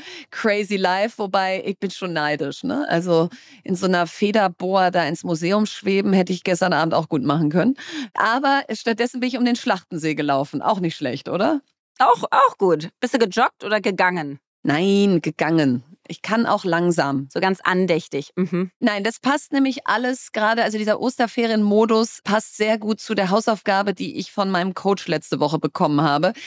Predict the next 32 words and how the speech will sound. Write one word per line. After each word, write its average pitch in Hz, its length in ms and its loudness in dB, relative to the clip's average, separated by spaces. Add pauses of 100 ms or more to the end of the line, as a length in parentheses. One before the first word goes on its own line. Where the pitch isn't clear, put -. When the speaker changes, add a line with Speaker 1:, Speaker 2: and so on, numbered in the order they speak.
(260)
Speaker 1:
Der 220 200 0
hat 247 160 0
nämlich 214 320 -4
nicht 214 400 0
nur 180 180 2
gesagt, 165 540 2
„Du 214 100 -2
schmeißt 202 460 -2
jetzt 208 180 -2
bitte 208 200 -2
mal 180 220 2
zehn 214 300 -2
bis 202 140 -4
fünfzehn 214 440 0
Stunden 196 360 2
raus 175 320 2
aus 180 200 -2
deinem 175 360 0
wöchentlichen 170 560 -2
Kalender.“ 165 580 2 (420)
Zu 220 200 -2
der 202 180 0
Herausforderung 202 680 2
kommen 208 200 0
wir 196 80 2
nachher 185 320 0
im 180 100 0
Deep 208 220 -6
Dive 170 300 2 (400)
bei 185 160 2
Stop - 320 -2
Doing. 202 400 2